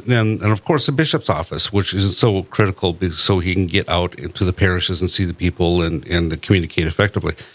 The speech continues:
So the appeal is very important for the church and how we function and,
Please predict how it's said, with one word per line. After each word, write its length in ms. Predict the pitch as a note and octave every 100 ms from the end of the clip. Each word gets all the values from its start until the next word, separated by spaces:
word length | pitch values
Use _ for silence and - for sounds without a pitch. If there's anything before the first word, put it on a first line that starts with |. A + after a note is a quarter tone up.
| - -
So 380 | - A#2+ G#2+ F2+ - _ - -
the 100 | B2+
appeal 480 | A#2 E3+ E3+ D3+ -
is 280 | G#2+ G2+ F#2+
very 340 | B2 C#3+ B2
important 500 | A2+ - A#2 G2+ A2
for 580 | - F#2+ F#2+ F#2+ F#2+ F#2+ -
the 100 | F2
church 540 | - B2+ E3 - - -
and 120 | F#2
how 140 | F2 F#2
we 140 | F2
function 640 | - A2+ B2 - C#3+ C#3 -
and, 420 | F2+ E2+ E2 D#2+